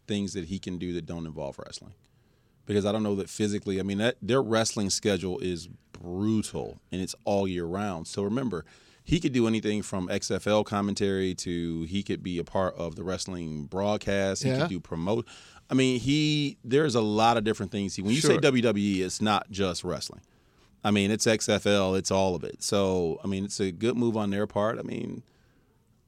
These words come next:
Speaker 1: hey, we'll see what comes of it, man. The guy's entertaining as hell. So, I'm, I mean, they're, they're, they're very fortunate to have him.
Speaker 2: If he was gonna make a comeback,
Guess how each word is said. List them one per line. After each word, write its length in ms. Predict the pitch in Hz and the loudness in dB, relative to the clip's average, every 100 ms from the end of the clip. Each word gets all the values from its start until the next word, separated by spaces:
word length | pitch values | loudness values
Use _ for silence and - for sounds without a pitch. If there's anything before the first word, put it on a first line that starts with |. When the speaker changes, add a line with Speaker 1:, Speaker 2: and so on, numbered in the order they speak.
| _ | _
Speaker 1:
hey, 180 | - - | -8 -6
we'll 120 | 101 | -6
see 160 | 110 - | -6 -6
what 160 | 123 117 | -6 -4
comes 240 | 117 - | -4 -2
of 100 | 98 | -2
it, 80 | 87 | -4
man. 200 | 87 92 | -4 -4
The 40 | 90 | 0
guy's 300 | 104 135 131 | 2 4 2
entertaining 440 | 131 - 123 117 | 0 0 0 0
as 80 | 78 | -2
hell. 280 | 98 87 76 | -2 -2 -4
So, 180 | - 82 | -8 -4
I'm, 320 | 87 101 - 78 | -2 -4 -6 -6
I 40 | |
mean, 160 | 98 95 | -4 -4
they're, 100 | 101 87 | -4 0
they're, 220 | 107 101 - | 0 0 -4
they're 280 | 104 104 95 - _ | -2 0 -2 -8 _
very 400 | 95 104 123 120 | -4 2 4 4
fortunate 440 | 107 120 101 95 87 | 0 -2 -2 -4 -6
to 80 | 90 | -6
have 180 | 78 | -6
him. 60 | - | -4
Speaker 2:
If 100 | 131 | 4
he 80 | 165 | 6
was 120 | 254 | 6
gonna 120 | 247 208 | 6 8
make 160 | 180 | 8
a 60 | 143 | 6
comeback, 520 | - 165 123 101 101 | 8 6 6 0 -6